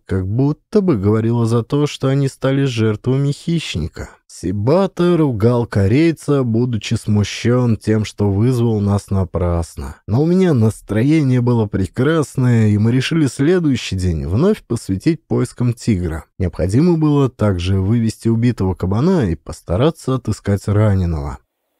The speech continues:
С раннего утра все охотники вновь разошлись поодиночке в различных направлениях, а я пошел с возчиками показать убитого кабана. Не дойдя версты до места, где лежал убитый накануне зверь,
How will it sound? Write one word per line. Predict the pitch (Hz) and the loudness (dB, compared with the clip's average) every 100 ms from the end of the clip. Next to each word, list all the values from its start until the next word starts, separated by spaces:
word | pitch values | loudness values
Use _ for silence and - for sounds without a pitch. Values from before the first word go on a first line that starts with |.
| _ - | _ -4
С | 127 | 0
раннего | 196 185 95 92 90 | 2 2 0 -2 -2
утра | 80 - 151 185 175 | -4 0 2 2 0
все | - 107 | -2 -4
охотники | 101 - 190 - 147 - | -2 0 0 0 -4 -2
вновь | 104 101 117 117 - | -2 0 0 0 -2
разошлись | 95 92 85 - 104 - | -4 -2 -4 -2 -2 -2
поодиночке | 90 92 104 165 185 - 156 151 | -4 -2 0 2 0 -2 -2 0
в | |
различных | 127 113 110 117 - 95 87 | 0 0 0 -2 -2 -4 -4
направлениях, | 85 78 87 90 139 196 180 160 131 - | -6 -4 -2 0 2 2 2 0 -2 -4
а | 90 | -2
я | 139 202 | 0 0
пошел | 151 120 135 147 | -2 -2 0 -2
с | - | -2
возчиками | 123 147 - 113 - 110 101 | -2 -2 -2 -8 -4 -2 -2
показать | 87 - 92 151 - | -4 -4 0 0 -2
убитого | 127 117 117 113 110 | -2 -2 -2 -2 -2
кабана. | 110 104 101 90 67 - _ - | -2 0 0 0 -4 -12 _ -2
Не | 107 | 2
дойдя | 135 180 220 | 2 2 2
версты | 202 131 - - 98 | 2 0 -2 -2 0
до | 92 95 | 2 2
места, | 98 101 - 143 147 | 2 0 -2 -2 0
где | 147 160 | 2 2
лежал | 170 175 170 | 2 2 0
убитый | 160 160 156 151 | 0 -2 0 -2
накануне | 147 151 147 143 143 | 0 0 0 2 0
зверь, | 131 131 139 123 | 0 0 0 -2